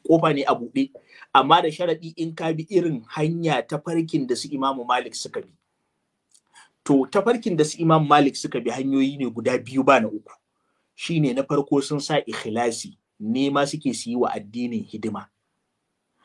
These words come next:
Sannan kuma bayan nema suke su yi wa addinin hidima, sannan kuma sun nemi ilimin da kyau. To idan mutum ya bi wannan, ya nemi ikhlasi, Allah ya bashi, sannan kuma ya nemi ilimin ta yanda ya dace, insha Allah tabaraka wa ta'ala zai dace. Abin da ya sa ne wannan maganan shi ne,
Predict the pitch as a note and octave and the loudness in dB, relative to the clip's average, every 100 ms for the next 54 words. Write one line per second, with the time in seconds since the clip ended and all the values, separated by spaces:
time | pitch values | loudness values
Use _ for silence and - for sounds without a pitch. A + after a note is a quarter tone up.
0 | _ - B2 A#2+ C#3+ D#3+ D#3+ D3 D3 D3+ | _ -4 0 4 4 4 4 4 6 8
1 | D#3 D#3 D#3+ D#3+ D#3+ - C3+ - C3+ - | 6 4 2 0 -2 -6 -6 -4 -2 -2
2 | G#2+ A#2+ C3+ B2+ A2+ A#2 C3 A#2 A#2 G#2+ | -2 -6 -6 -6 -8 -8 -4 -4 -6 -12
3 | A#2 A2+ B2+ - C#3 C#3+ A#2+ A2+ A#2 B2 | -14 -10 -10 -8 -8 -8 -4 -4 -2 -6
4 | A#2 A2+ - - - - _ _ _ _ | -4 -8 -8 -8 -8 -10 _ _ _ _
5 | _ A#2+ G#2+ D#3+ E3+ D#3+ D3 C#3 C3+ C#3 | _ -2 4 4 4 2 2 2 4 4
6 | C#3+ C#3+ A#2 B2+ C#3 B2 B2 B2 - A2+ | 4 2 0 0 0 0 0 0 -2 0
7 | B2+ - A2 G#2 C3 C3 A#2+ A2+ A#2 B2 | 2 0 -2 0 2 4 4 4 2 2
8 | B2 - A2+ - _ _ - B2+ A#2+ C3 | 2 -2 -12 -16 _ _ -6 -4 -2 -4
9 | - C#3 D3 C#3 B2+ C3 C#3+ C3+ B2+ A2+ | -2 2 4 4 0 0 0 0 -2 -4
10 | B2 A#2+ A#2 A#2 A2+ A2+ A2+ A#2+ B2+ A#2 | -4 -2 -2 -2 -2 -4 -6 -4 -2 -2
11 | A2+ G#2+ G#2+ A2+ A2 G#2 - G#2 A2 G#2+ | -4 -4 -4 -4 -6 -8 -6 -6 -6 -4
12 | G#2+ G#2 G2+ - - E3 E3+ D#3+ D#3+ D3 | -4 -4 -4 -6 -4 2 2 4 2 0
13 | D3+ D#3 B2 A2+ D#3+ C3+ - B2+ A2+ | -2 -6 -8 -4 -4 -4 -14 -16 -18